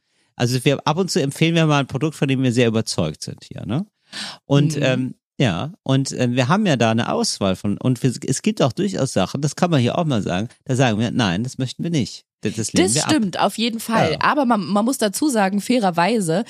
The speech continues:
Speaker 2: dass die Werbungen, die wir dann umsetzen, wo wir sagen, „Ja doch, das ist ein Produkt, dahinter stehen wir“,
Speaker 1: Das
Speaker 2: da
Speaker 1: lieben
Speaker 2: kriegen
Speaker 1: wir.
Speaker 2: wir, da krie-, oder, aber da kriegen wir schon auch was für. Also so finanziert
Speaker 1: Ist das
Speaker 2: sich
Speaker 1: so?
Speaker 2: halt für uns dieser Podcast. Sonst wird, das wär's ja unser sehr aufwendiges Hobby einfach nur.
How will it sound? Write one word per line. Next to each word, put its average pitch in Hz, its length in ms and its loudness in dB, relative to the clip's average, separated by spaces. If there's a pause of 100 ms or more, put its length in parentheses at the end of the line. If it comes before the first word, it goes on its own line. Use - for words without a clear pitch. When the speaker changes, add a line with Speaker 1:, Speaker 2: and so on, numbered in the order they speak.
(240)
Speaker 2:
dass 185 240 2
die 233 360 2
Werbungen, 180 640 0
die 180 140 0
wir 170 80 0
dann 165 140 0
umsetzen, 220 500 0
wo 185 80 0
wir 185 80 0
sagen, 180 240 0
„Ja 190 160 0
doch, 143 160 -2
das - 200 0
ist 381 120 -4
ein 311 60 -10
Produkt, 247 340 -2
dahinter 190 320 0
stehen 208 320 -2
wir“, 185 100 0
Speaker 1:
Das - 200 -2
Speaker 2:
da 135 120 2
Speaker 1:
lieben 185 140 4
Speaker 2:
kriegen 233 300 0
Speaker 1:
wir. - 0 -
Speaker 2:
wir, 185 180 -2 (320)
da 202 100 2
krie-, - 300 -4
oder, 196 200 0
aber 214 120 2
da 226 80 2
kriegen 311 320 0
wir 180 100 0
schon 165 220 -2
auch 113 220 -2
was 110 240 -6
für. - 360 -8
Also 185 220 2
so 247 400 0 (160)
finanziert 240 280 4
Speaker 1:
Ist - 120 0
das 143 140 4
Speaker 2:
sich - 80 0
Speaker 1:
so? 139 100 2
Speaker 2:
halt - 140 0
für - 180 -2
uns 320 260 -2
dieser 226 240 -2
Podcast. - 580 -2
Sonst 202 160 0
wird, 233 140 0
das 294 120 -2
wär's 254 180 2
ja 294 100 0
unser 254 260 -2 (200)
sehr 240 240 2
aufwendiges 240 520 -2
Hobby 151 280 0
einfach 131 360 -8
nur. 131 180 -8